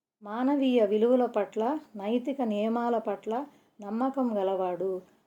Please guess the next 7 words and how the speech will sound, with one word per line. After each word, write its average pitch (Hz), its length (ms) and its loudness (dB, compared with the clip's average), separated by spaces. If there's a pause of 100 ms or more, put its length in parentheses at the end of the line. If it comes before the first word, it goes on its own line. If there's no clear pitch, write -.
(120)
పరలోకంలోని 247 1000 0
శిక్షా 269 720 -4
బహుమానాలను 214 1000 0 (320)
సత్యమని 233 720 -4 (120)
విశ్వసించేవాడు 214 960 0
మాత్రమే 202 680 -4 (360)
సాధారణంగా 220 920 0